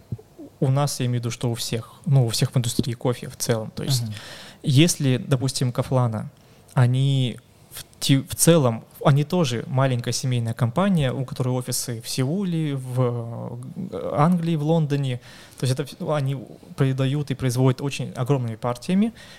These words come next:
Speaker 1: Тем не менее, это всё ещё маленькая семейная компания. А, и они вот только-только делают коллаборации со Старбаксом, например,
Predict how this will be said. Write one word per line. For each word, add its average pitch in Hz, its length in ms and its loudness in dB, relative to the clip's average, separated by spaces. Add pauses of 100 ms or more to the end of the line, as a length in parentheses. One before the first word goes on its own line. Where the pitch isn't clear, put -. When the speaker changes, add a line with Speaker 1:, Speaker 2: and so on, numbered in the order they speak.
(100)
Speaker 1:
Тем 202 140 2
не 202 60 6
менее, 180 180 2
это - 80 -4
всё - 140 -4
ещё - 180 -4
маленькая 135 280 2
семейная 117 340 2
компания. 113 480 -2 (540)
А, 117 340 2 (440)
и 165 260 2
они 165 300 6
вот 123 220 0
только-только 170 680 2
делают 120 380 0
коллаборации 120 640 -2
со - 160 -8
Старбаксом, 180 720 0
например, 170 420 4